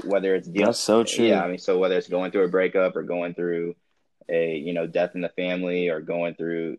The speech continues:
Speaker 1: you know, a hardship really where you don't feel like yourself, I think that's,
Speaker 2: Mm.
Speaker 1: that's the best time to go to the people, uh, that, that are closest to you and,
Speaker 2: Yeah.
Speaker 1: and, you know, just talk it out. I mean, that's something I found that's helped me. It's just, just talking about it,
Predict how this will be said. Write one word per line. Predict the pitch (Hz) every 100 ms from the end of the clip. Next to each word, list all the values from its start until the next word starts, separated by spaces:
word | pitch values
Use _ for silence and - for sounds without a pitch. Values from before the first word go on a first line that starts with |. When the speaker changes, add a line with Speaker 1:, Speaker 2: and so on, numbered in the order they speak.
| -
Speaker 1:
you | 87
know, | 82 76 73 -
a | -
hardship | 78 76 87 - 87 78
really | 85 87 82 82 - _ _ _
where | 92
you | 90 90
don't | 82 87 85 - -
feel | 85 85
like | 73 73
yourself, | 76 - 80 87 95 _ _ _ _ _ _
I | -
think | 85 92 85
that's, | 92 101 95
Speaker 2:
Mm. |
Speaker 1:
that's | 85 85 -
the | 82
best | 82 82 -
time | 82 78
to | 82
go | 82
to | 80
the | 73
people, | - 82 80 78 78 - _ _ _ _ _ _ -
uh, | 82 80 82
that, | 85 - - _
that | 90 82
are |
closest | 80 85 85 78 -
to | 82
you | 78 82 82 - _ -
and, | 80 78 82 - - _
Speaker 2:
Yeah. | - 82 -
Speaker 1:
and, | 95 101 -
you | 104
know, | 95 87
just | 85 -
talk | 95 101
it | 85
out. | 87 82 82
I |
mean, | 90
that's | 90 95
something | 110 92
I | 80 92
found | - 87
that's | 82 78
helped | 85 -
me. | 80 85
It's | 78 -
just, | 85 - -
just | 90 -
talking | 80 85 87
about | 85 85 82
it, | 107 -